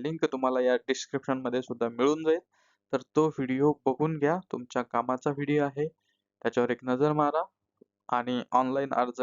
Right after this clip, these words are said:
करताना तुमच्याकडून कुठल्याच प्रकारच्या चुका होणार नाही, कारण जे नवीन बदल त्या ठिकाणी झालेले आहे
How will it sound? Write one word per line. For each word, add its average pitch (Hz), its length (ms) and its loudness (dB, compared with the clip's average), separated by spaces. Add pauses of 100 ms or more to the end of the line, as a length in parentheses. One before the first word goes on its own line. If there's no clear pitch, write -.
(100)
करताना 123 400 -2
तुमच्याकडून 120 520 -4
कुठल्याच 120 440 -4
प्रकारच्या 117 480 -6
चुका 131 240 -2
होणार 139 260 0
नाही, 147 160 -8
कारण 123 360 -4
जे 127 100 -10
नवीन 147 360 -2 (460)
बदल 202 280 4
त्या 180 140 0
ठिकाणी 131 360 -2
झालेले 127 360 -2
आहे 143 220 -2